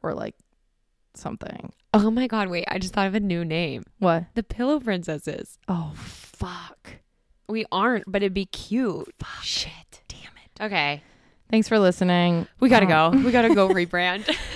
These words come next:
Speaker 1: Um,
Speaker 2: You gotta rebrand before it's too late. Learn from my mistakes.
Speaker 1: <laughs> uh,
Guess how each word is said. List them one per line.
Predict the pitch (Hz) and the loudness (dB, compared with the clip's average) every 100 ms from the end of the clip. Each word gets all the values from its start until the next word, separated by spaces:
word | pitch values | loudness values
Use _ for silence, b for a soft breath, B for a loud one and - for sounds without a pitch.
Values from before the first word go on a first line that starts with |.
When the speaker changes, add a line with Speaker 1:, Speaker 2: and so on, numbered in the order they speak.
| B - | B 2
Speaker 1:
Um, | 247 233 226 214 | 6 8 8 6
Speaker 2:
You | 208 190 | 0 -2
gotta | 175 202 | -2 -2
rebrand | 220 180 175 | -2 -4 -6
before | - 165 | -8 -14
it's | 156 - | -14 -12
too | 165 | -8
late. | 147 135 | -8 -8
Learn | - 160 170 156 | -10 -10 -10 -10
from | 175 | -12
my | 160 147 | -10 -10
mistakes. | 156 - - - - | -12 -10 -10 -8 2
Speaker 1:
<laughs> | 226 247 - - 240 - 294 - 294 - _ - - - - - | 6 6 2 -4 -2 4 2 2 -2 -2 _ -20 -20 -20 -12 2
uh, | 220 202 196 190 185 | 4 6 6 4 2